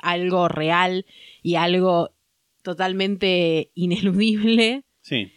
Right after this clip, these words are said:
Speaker 1: capaz no es así. Y hay evidencia de que no es así y, y, te, y tenés que pensar en tus propias contradicciones. Y me gusta mucho la escena del último capítulo en la que, eh, O J lo hallan inocente.
Speaker 2: Sí.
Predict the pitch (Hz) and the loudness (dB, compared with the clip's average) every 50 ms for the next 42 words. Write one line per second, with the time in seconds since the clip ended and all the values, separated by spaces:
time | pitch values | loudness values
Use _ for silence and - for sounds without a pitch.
0 | _ _ _ _ _ _ _ - 185 160 180 185 190 196 - - _ _ 202 196 | _ _ _ _ _ _ _ -4 -2 0 0 -2 -2 -2 -6 -14 _ _ -4 -2
1 | 185 185 185 190 190 185 185 - 208 180 - - 277 254 190 151 147 - _ _ | 0 0 2 2 0 0 0 -2 -4 -4 -2 0 0 0 0 -2 -6 -10 _ _
2 | _ _ _ _ _ - 170 185 180 190 190 180 175 175 180 202 214 208 185 - | _ _ _ _ _ -6 -4 -2 0 0 0 0 0 0 0 0 0 0 -2 -2
3 | 180 160 156 160 156 165 160 165 165 - 175 160 - - 190 196 214 226 233 - | -2 0 0 -2 -2 -2 -2 -2 -2 -2 -2 -2 -2 0 0 2 2 0 0 -2
4 | - 196 185 160 - 185 175 147 - 160 156 156 151 - 175 170 165 160 170 190 | -6 -6 -8 -6 -4 -6 -8 -4 -4 -4 -4 -4 -4 -4 -6 -4 -4 -4 -4 -4
5 | - 202 180 175 170 165 180 180 180 185 180 175 165 - 185 175 190 180 - 165 | -4 -4 -4 -2 -4 -2 -2 0 -2 -2 -2 -2 -4 -2 -2 -4 -4 -4 -4 -2
6 | 165 165 170 170 - - 254 269 277 - - 220 208 208 233 285 - - 285 254 | -2 0 -2 -2 -2 -2 -2 -2 -4 -4 -4 -2 -2 -2 -2 -2 -2 -2 0 0
7 | 269 285 - 302 277 226 214 196 - 240 240 247 226 208 208 208 226 220 220 202 | 0 0 0 0 0 0 0 0 0 0 0 0 0 -2 -2 -4 -2 -2 0 -2
8 | 190 180 202 196 247 262 240 220 190 165 - 175 175 165 160 - - - - - | -2 -4 -2 0 0 0 2 2 0 -2 -4 -4 -6 -6 -6 -8 -10 -20 -20 -20
9 | _ _ _ _ 196 180 170 165 165 160 - 190 202 208 220 208 196 196 202 185 | _ _ _ _ -4 -2 0 0 -2 0 -2 -2 -2 0 0 0 2 2 0 0
10 | 170 170 180 185 180 185 196 - - 214 196 202 196 190 190 190 185 - - 233 | 0 0 2 2 2 2 0 0 -2 -2 0 0 0 0 0 -2 -2 -2 -2 -2
11 | 240 247 226 247 240 247 285 - _ _ _ _ - - 147 123 110 101 | 0 0 0 0 0 -2 -2 -4 _ _ _ _ -8 -4 -4 -4 -4 -6